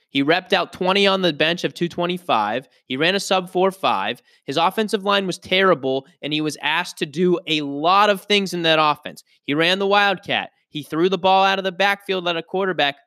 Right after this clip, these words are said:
a lot of times. There's lots of highlights. Go check 'em out. Pretty awesome. He threw one down the field,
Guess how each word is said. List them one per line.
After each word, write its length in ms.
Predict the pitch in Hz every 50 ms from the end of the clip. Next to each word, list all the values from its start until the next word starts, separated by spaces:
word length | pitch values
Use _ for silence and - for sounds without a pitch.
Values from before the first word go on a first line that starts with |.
| _ _ _ -
a 80 | 135 135
lot 380 | 127 120 123 131 139 147 160
of 60 | 160
times. 360 | - - 202 196 185 151 131 120
There's 140 | 120 107
lots 260 | 127 131 139 147 - -
of 60 | 151
highlights. 380 | 160 170 170 175 175 175 -
Go 160 | - 160 156 156
check 260 | - - 170 170 -
'em 80 | 180
out. 220 | 190 196 175 131 - _ _ _ _
Pretty 240 | - 170 175 185 190
awesome. 460 | 190 202 202 202 - - 101 - - _ _ _ _ -
He 80 | 135
threw 220 | 139 - 170 175 160
one 240 | 151 165 196 214
down 240 | 180 170 165 160 160
the 80 | 156 151
field, 360 | - 156 160 165 160 156